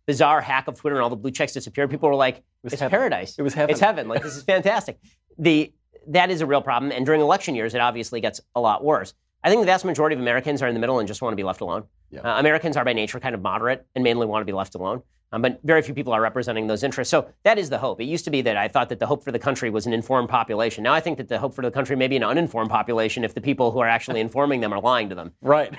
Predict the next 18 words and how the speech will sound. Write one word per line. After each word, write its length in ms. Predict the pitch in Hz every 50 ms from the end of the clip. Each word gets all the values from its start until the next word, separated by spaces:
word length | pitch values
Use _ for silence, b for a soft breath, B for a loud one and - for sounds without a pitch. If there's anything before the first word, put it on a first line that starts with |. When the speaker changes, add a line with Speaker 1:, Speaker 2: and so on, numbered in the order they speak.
| - -
Speaker 1:
So 200 | - 143 123 117
Speaker 2:
<laughs> 20 |
Right. 160 | 180 160 - -
That's, 260 | 202 180 - - - B B B
that's 160 | 185 185 165
what 160 | 180 175 151
you 220 | 170 170 160 156 143
think 180 | 170 165 151
when 140 | 147 139 131
the 80 | 120 117
schools 340 | - - 147 135 139 135 -
shut 220 | - 160 139 123
down 240 | 139 135 127 131 127
and 80 | 107
the 40 | 101
colleges 400 | 98 113 104 107 117 117 127 123
shut 240 | - - 147 127 139
down. 240 | 151 143 139 139